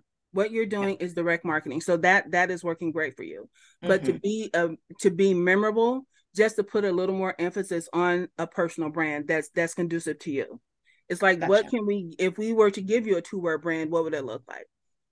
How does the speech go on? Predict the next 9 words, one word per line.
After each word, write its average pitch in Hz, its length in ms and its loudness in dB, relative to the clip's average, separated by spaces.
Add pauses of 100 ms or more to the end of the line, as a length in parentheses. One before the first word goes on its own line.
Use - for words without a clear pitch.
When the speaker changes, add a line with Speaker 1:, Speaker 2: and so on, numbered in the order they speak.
(100)
Speaker 1:
What, 214 260 6
what, 208 340 2
what 196 280 2
is 247 140 2
something 214 460 -4
that 175 300 2
is 160 480 2 (440)
uniquely 208 640 2
you, 190 440 4